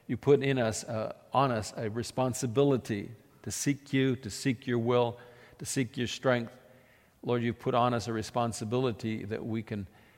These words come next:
uh, follow and intensify by reading your word every day, by spending time in prayer every day. All of that, Lord, is because we want so much to please you with our life and to glorify you by the way we live, by the way we talk, the things that we do.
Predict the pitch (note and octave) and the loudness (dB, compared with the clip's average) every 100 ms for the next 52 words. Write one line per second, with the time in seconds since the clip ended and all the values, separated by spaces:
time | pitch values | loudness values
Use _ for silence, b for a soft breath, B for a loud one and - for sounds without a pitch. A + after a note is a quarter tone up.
0 | b - G#2+ G#2 - - - C#3+ B2 A2+ | b -8 -6 -6 -10 -8 2 4 6 4
1 | A2+ A2 G#2 B2 G#2+ A2 A2 A2 A2+ A#2+ | 0 -4 -2 -4 -4 -2 0 2 2 2
2 | C3+ A#2+ A2+ A2 C3+ C#3 A2 G#2 G#2 G#2 | 2 2 0 2 4 6 4 0 -2 -2
3 | G2+ G#2 - A#2 A2 G#2 A#2 A2 G#2+ - | -2 -4 -2 -4 -4 -2 -2 -2 -4 0
4 | C3 A#2 A2 G#2+ G2+ G#2 G2 A#2 - - | 2 4 2 -2 -2 -2 -2 -6 -18 -20
5 | _ b b b b b b - C3 C3+ | _ b b b b b b 2 4 6
6 | A#2 G#2+ - - - - A2+ A#2 A2+ A#2+ | 4 2 0 -10 -14 -8 0 2 0 -4
7 | G#2 G#2+ - A#2+ G#2+ A2+ A2 - A#2 A#2 | -6 -6 -4 -4 -2 -4 -6 -10 -6 -4
8 | A2+ - C#3 C#3 A#2 A2 - G2 - C3+ | -6 -2 0 0 -2 -6 -8 -12 -6 -2
9 | C3 F#2+ A2 G#2 A#2+ A2 G#2+ G#2+ A2 G#2+ | -2 -2 -6 -4 -4 -2 0 0 0 0
10 | - B B B B B A2+ G#2+ A2+ B2+ | -4 B B B B B -4 -2 0 4
11 | D3 - A2+ G#2+ G#2+ G#2+ G#2+ A2 A2+ G#2+ | 4 4 2 2 2 0 0 0 0 0
12 | G#2 A#2 C3+ A#2+ G#2 G2+ A#2 A2 G#2 - | -2 2 0 0 -4 -2 -2 -2 -6 0
13 | B2+ A#2 - G#2+ - A2+ G2+ A2+ A2 G2 | 2 2 0 -8 -6 -6 -6 -6 -6 -4
14 | G#2+ G2 G#2+ | -6 -6 -8